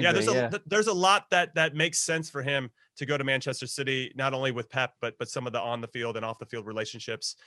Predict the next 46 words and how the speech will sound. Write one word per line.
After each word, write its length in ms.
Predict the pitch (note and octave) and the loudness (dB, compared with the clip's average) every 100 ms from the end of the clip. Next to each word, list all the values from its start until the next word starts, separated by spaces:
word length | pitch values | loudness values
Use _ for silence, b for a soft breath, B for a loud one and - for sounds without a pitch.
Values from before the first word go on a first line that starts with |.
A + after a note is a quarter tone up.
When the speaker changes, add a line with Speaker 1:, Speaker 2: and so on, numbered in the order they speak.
| b b | b b
Speaker 2:
I 60 | D3 | -2
think 140 | F#3 F3+ | 2 4
it'll 100 | E3 | 6
be 120 | E3 | 4
a 40 | |
big 160 | C#3+ D3+ | 4 4
jump 260 | D3 D#3 | 4 4
for 100 | D#3 | 4
him. 220 | D#3 E3 D#3 | 2 2 2
He, 200 | C#3 C#3 | -2 -2
his 180 | C#3+ C#3+ | -4 -2
whole 160 | D#3+ | -2
family 600 | D#3 C#3 D3+ D#3+ D#3 D#3 b b b _ | 2 2 2 2 0 -2 b b b _
grew 260 | C#3+ D3 C#3+ | -4 2 2
up, 160 | D3+ | 2
was 220 | A2+ B2 A2 | 0 -4 -4
born 420 | C3 C3+ C#3 D3 | -2 2 2 2
in, 400 | - C3 B2 A#2 | 0 0 0 -4
in 280 | A2+ A#2+ A#2 | -4 -4 -2
Barcelona. 640 | A2+ C3+ C3 B2 B2 C3 C#3 | 0 0 0 -2 -2 -2 -4
So 460 | C3+ B2 A#2+ A2+ - _ - | -4 -4 -4 -10 -16 _ -8
it'll 160 | D#3 | -2
be 100 | D#3 | 0
a 40 | D3+ | 2
bit 120 | D3 | 2
of 60 | |
a 60 | B2 | 0
culture 340 | - C#3+ C#3+ | -2 -4 -4
shock, 340 | D3+ D#3+ D#3+ D#3+ | -4 0 0 0
but 220 | B2+ A#2+ - b b b | -2 -2 -4 b b b
he's 160 | G#3+ | 2
already 160 | A3 G3 | 4 6
dominated 540 | D#3 D3 D3 C#3+ C#3 | 8 6 8 6 4
teams 240 | C#3 C#3+ B2+ | 0 -4 -2
in 80 | B2+ | -4
England 280 | B2+ B2+ | -2 -4
before. 400 | A#2+ - B2+ B2+ B2 | -4 -4 -2 0 0
We 100 | C3+ | 0
saw 280 | C#3 C3+ B2+ | 2 2 0
him 140 | C3+ B2+ | -4 -4
do 180 | C3+ | -2
it 80 | C3+ | -4
with 120 | A#2+ | -4
Spur, 420 | - - B2 B2 B2 | -6 -4 -2 -2 -2
against 300 | B2+ B2+ - | -2 -2 -4
Spurs, 420 | - B2 B2 | -4 -4 -4